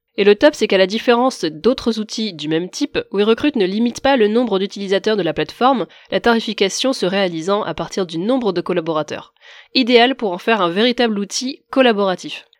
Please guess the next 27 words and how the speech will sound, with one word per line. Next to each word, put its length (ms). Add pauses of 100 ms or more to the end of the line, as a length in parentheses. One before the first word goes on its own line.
(160)
WeRecruit, 460
c'est 140
un 100
vrai 240
assistant 420
recrutement 520
au 100
quotidien 520
qui 140
pourra 260
vous 120
permettre 480
de 180
multidiffuser 800
vos 240
annonces 380
en 80
trois 180
clics, 380 (320)
de 80
gérer 280
la 140
page 220
carrière 260
de 80
votre 140
entreprise, 600